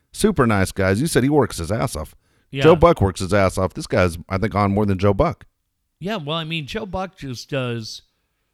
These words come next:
Speaker 2: but Joe Buck's only doing
Speaker 1: He does
Speaker 2: right
Speaker 1: the
Speaker 2: now
Speaker 1: big events.
Speaker 2: Yeah.
Speaker 1: Yeah, he's doing All-Star games and playoff games and World Series and shit like that. And
Speaker 2: Yeah.
Speaker 1: obviously every, every week he's doing an N F L game.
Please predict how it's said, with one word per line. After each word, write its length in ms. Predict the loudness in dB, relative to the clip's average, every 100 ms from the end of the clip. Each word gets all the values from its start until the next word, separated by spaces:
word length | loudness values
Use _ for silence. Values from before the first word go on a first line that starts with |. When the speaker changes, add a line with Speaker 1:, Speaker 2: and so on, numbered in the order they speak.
| _ _ -8
Speaker 2:
but 200 | -4 -4
Joe 180 | -4 -6
Buck's 400 | -6 -6 -8 -8
only 240 | -6 -6
doing 600 | -6 -6 -4 -6 -8 -12 -4
Speaker 1:
He 120 | 2
does 100 | 2
Speaker 2:
right 80 | 2
Speaker 1:
the 60 | 0
Speaker 2:
now 60 |
Speaker 1:
big 160 | -2 -2
events. 380 | -6 -10 -12 -20 _ _ _ -6
Speaker 2:
Yeah. 340 | -4 -4 -6
Speaker 1:
Yeah, 100 | -4
he's 120 | -2 0
doing 180 | 0
All-Star 360 | 2 0 0 -4
games 400 | -2 -4 -4 -6
and 120 | -6
playoff 340 | 0 2 2 -2
games 300 | -6 -6 -8
and 120 | -6
World 220 | -4 -4
Series 400 | -4 -4 -4 -6
and 100 | -10
shit 180 | -12 -10
like 120 | -8
that. 220 | -4 -4
And 80 | -2
Speaker 2:
Yeah. 140 | 0 2
Speaker 1:
obviously 420 | 0 -2 -2 0
every, 400 | 0 -2 -4 -8
every 240 | -10 -8 -8
week 400 | -4 -4 -4 -6
he's 140 | -10
doing 200 | -10 -10
an 100 | -6
N 100 | -6
F 120 | -4 -4
L 120 | -4
game. 220 | -6